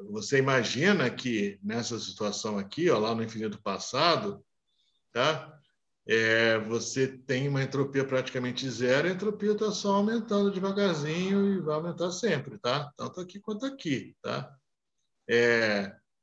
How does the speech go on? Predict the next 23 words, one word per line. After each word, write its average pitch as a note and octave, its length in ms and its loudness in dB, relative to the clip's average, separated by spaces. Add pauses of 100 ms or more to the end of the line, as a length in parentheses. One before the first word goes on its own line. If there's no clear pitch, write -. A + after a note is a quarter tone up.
o - 100 -4
tempo F3 340 2
tá F#3 160 2
passando G3+ 920 2
do A#2 220 -10
passado C#3 460 0
pro F#3 140 -10
futuro. D3 640 -2
Apenas F#3+ 480 0
o, F3+ 320 4 (160)
você C#3 140 -2
não, E3 120 6
você C3 460 -4
não C3 240 -2
pode E3 240 6
associar B2+ 840 2
o - 40 -8
fator A#2+ 280 -2
de G2+ 60 -8
escala C#3 300 0
com A#3 160 -2
o G#3+ 40 -4
tempo, A#2+ 340 2